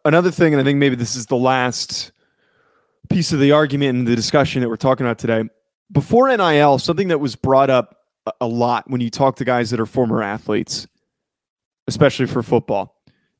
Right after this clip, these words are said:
is that always take with a grain of salt when you're being recruited out of high school, even if you're also trying to transfer, always take with a grain of salt what a coach is telling you. A coach does not always have, and a, and a university does not always have your best interest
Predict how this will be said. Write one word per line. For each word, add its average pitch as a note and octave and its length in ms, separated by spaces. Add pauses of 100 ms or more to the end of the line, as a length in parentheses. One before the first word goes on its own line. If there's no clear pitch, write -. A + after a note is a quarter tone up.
is A#2+ 120
that C3+ 240
always D#3 680 (220)
take D3+ 240
with B2+ 100
a B2+ 40
grain C3 320
of B2+ 80
salt B2 300
when A2+ 160
you're B2 140
being B2+ 320
recruited A#2+ 460
out A2 160
of A2 80
high A2+ 160
school, D#3 480 (240)
even B2 260
if A#2+ 140
you're A#2+ 240 (100)
also B2 220
trying A#2+ 180
to A2+ 60
transfer, A#2+ 420
always D#3+ 260
take F#3+ 180
with D#3+ 100
a - 20
grain C3+ 220
of A2+ 60
salt A#2 400 (420)
what B2 160
a A#2 40
coach A#2+ 300
is G#2 100
telling F#2+ 300
you. - 160 (420)
A B2+ 60
coach G#3 400
does C3+ 220
not C3+ 300 (180)
always C3 380
have, G#2 640 (920)
and B2 100
a, A#2+ 160
and A#2+ 140
a A#2 40
university A#2+ 540
does A2+ 220
not A#2 240
always A#2 280
have A2 260
your C3 260
best B2+ 400
interest A2+ 480